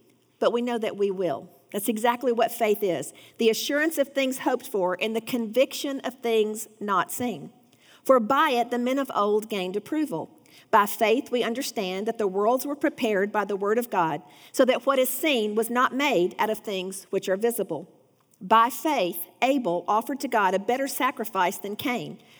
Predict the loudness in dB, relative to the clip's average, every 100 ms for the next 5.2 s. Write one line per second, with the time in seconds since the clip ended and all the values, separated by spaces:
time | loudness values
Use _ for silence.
0 | _ 0 2 2 2 0 2 -2 -2 0
1 | 0 0 0 -2 -2 0 0 0 -2 -2
2 | -4 0 -2 0 -6 -6 -12 _ _ _
3 | _ 4 6 6 0 2 2 2 -2 -2
4 | -2 0 0 0 2 -2 -2 0 0 0
5 | -8